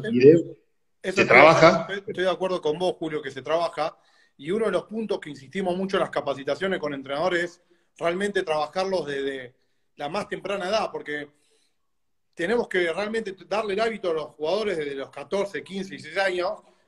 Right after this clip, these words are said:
Speaker 1: es de entrar y generar esa presión, ¿sí? No entrar y hacer un uno contra uno y quedarse nada más estático guardando una posición. A veces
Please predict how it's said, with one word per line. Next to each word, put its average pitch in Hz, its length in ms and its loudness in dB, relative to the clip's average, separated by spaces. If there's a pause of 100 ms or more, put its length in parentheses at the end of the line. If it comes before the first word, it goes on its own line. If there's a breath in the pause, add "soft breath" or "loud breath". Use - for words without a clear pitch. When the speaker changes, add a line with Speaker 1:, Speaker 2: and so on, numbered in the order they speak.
Speaker 1:
es 190 140 4
de 196 60 2
entrar 233 500 2 (160)
y 170 80 -14
generar 214 400 0
esa 156 200 -8
presión, 131 340 -12
¿sí? 170 240 -8 (200)
No 240 200 6
entrar 196 320 2
y 185 60 2
hacer 185 200 -2
un 185 80 -4
uno 196 180 -8
contra 160 300 -4
uno 220 220 -2
y 185 60 -4
quedarse 185 400 -4
nada 170 180 -4
más 185 100 -6
estático 165 400 -6
guardando 160 320 0
una 165 140 -8
posición. 151 320 -14 (320)
A 180 100 0
veces 220 300 4